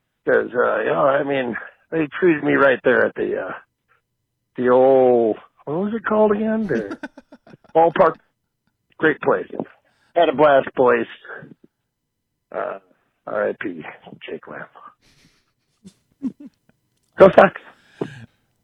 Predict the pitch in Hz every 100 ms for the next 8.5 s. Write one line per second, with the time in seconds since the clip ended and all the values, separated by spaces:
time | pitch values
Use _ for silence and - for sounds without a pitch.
0 | _ _ _ _ _ _ - 139 143 143
1 | 120 151 180 151 151 135 131 135 113 -
2 | - 247 185 113 92 101 92 107 95 92
3 | 95 - 98 101 135 110 95 92 92 147
4 | 151 151 143 131 110 98 123 - 131 110
5 | 98 147 151 107 95 90 85 80 110 117
6 | 117 107 104 117 104 101 92 101 104 92
7 | 90 120 147 107 92 90 85 - - 139
8 | 95 85 - 92 92